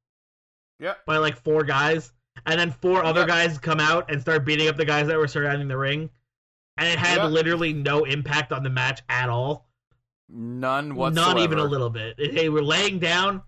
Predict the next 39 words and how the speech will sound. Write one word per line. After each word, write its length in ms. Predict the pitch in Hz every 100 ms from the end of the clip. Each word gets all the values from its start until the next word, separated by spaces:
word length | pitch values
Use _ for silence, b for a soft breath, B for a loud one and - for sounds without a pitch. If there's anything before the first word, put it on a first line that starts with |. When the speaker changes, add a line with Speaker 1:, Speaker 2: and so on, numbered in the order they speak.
| -
Speaker 2:
The 80 |
guys 400 | 147 151 165 160
come 240 | - 170 165
on 100 | 160
the 160 | 156 151
apron. 360 | 160 185 175 -
The 140 | - 147
other 120 | 160
guys 200 | 160 156
came 180 | - 170
and 80 | 143
beat 160 | 156
them 140 | 151 147
up, 240 | 165 165 -
all 180 | 156
while 160 | 156 156
they 100 | 156
were 100 | 151
laying 280 | 143 143 139
down. 300 | 139 147 143 B _
They 120 | 143
get, 200 | 147 151
by 160 | 147 165
the 60 | 170
time 180 | 180
they 100 | 175
get 160 | 160 160
back 240 | 170 160
up, 220 | 165 151 -
all 200 | 147 165
the 100 | 160
people 260 | 147 151 156
who 100 | 147
were 120 | 143 131
outside 400 | 127 131 123 131
the 80 | 120
ring 160 | 120 113
are 60 |
gone. 340 | 113 113 85